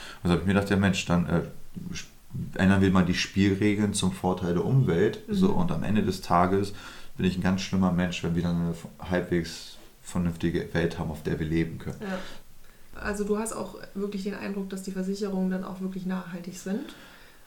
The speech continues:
Speaker 2: Wie bestehen, also wie kann man sich das denn vorstellen, ähm, dass Versicherungen nachhaltig sind in den Produkten? Also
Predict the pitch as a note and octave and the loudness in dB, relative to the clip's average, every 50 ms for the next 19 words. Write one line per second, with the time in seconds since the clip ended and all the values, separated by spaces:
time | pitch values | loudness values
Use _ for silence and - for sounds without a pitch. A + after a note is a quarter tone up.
0 | - - - - F#3+ F#3+ G3 G#3+ A3 G#3+ G3+ G3+ F#3+ - - - - G#3 G3+ G#3 | -20 -18 -12 -8 -6 -4 -2 -2 -2 -2 -2 -4 -6 -8 -10 -6 -4 -4 -2 -2
1 | G#3+ G#3+ G#3+ G3 F#3+ G3 G3+ G3 G#3 G#3 G3 F#3+ G3 F#3+ G3 F#3+ F#3 F#3+ F3+ F3+ | -2 -4 -4 -4 -4 -4 -4 -4 -4 -4 -2 -2 -4 -4 -6 -6 -4 -4 -4 -4
2 | - F#3+ F#3+ F#3+ F#3 - - F#3 F#3 F3+ F3 F3+ F3 F3 F#3 F#3+ F#3+ - - - | -4 -4 -4 -4 -4 -4 -6 -4 -4 -4 -4 -4 -6 -6 -8 -8 -10 -12 -14 -12
3 | - F#3+ F#3 F#3 F#3 F#3 F3+ F3 F3 F3 F3 F3 F3 F#3+ F#3 F3+ - - - F3+ | -8 -6 -4 -4 -4 -4 -4 -6 -6 -8 -8 -8 -8 -8 -8 -10 -8 -8 -6 -6
4 | F#3 F3+ F3+ - F#3+ F3 E3+ E3+ E3+ F3 F#3 F#3+ - F#3+ F#3+ F#3+ F#3+ F3 - - | -4 -4 -6 -6 -6 -6 -6 -6 -6 -8 -8 -10 -10 -10 -10 -10 -10 -10 -12 -10
5 | G3 F#3 F3+ F#3+ F#3 - - - F#3+ F#3 F#3 F#3 F3 - - F#3 - F#3 F3+ F#3 | -8 -8 -8 -8 -10 -14 -10 -6 -6 -4 -4 -6 -8 -8 -12 -12 -10 -10 -10 -12
6 | - - - F3 E3+ F3 - - F#3+ F#3+ F#3 F3+ F#3 F#3 | -12 -14 -14 -14 -14 -14 -14 -10 -8 -8 -6 -6 -8 -8